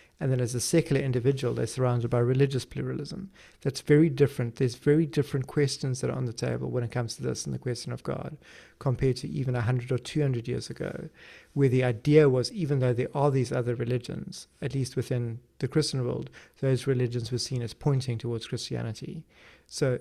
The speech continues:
so the, the questions were posed and answered in very different ways. And that's both in terms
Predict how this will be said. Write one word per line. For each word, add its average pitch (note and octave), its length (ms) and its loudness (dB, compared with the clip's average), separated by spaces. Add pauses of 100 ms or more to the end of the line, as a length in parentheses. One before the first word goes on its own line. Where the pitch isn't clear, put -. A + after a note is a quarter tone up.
so - 200 -2
the, B2+ 260 -6
the C#3 140 -4
questions C#3 580 -2
were A#2+ 60 0
posed C#3 520 0
and D3 120 -4
answered C3 360 -2
in B2 140 -2
very A#2+ 180 0
different A#2+ 320 -6
ways. B2+ 320 -2
And C3 160 -2
that's C3+ 140 0
both C#3+ 360 2
in C3+ 120 -2
terms B2+ 460 -2